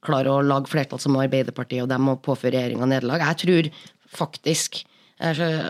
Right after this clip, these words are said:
at de kommer til å gå inn i flere sånne forlik, eh, med regjeringen, sånn som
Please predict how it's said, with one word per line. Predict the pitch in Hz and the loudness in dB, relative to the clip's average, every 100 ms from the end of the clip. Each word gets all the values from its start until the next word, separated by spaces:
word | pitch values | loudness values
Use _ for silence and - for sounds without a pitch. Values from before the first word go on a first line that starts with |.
| - | -8
at | - | -4
de | 151 | -2
kommer | - 151 | 0 -2
til | 135 | -2
å | 131 139 139 | -2 -2 -4
gå | 139 160 135 | 0 2 2
inn | 147 | 0
i | |
flere | 156 151 120 | 0 -4 -2
sånne | 151 175 | 0 0
forlik, | - 175 151 131 - 151 | 2 2 2 0 -4 -4
eh, | 139 135 | -4 -4
med | 160 151 | 0 2
regjeringen, | 147 120 127 | 2 0 -4
sånn | - | -2
som | 151 147 | -2 2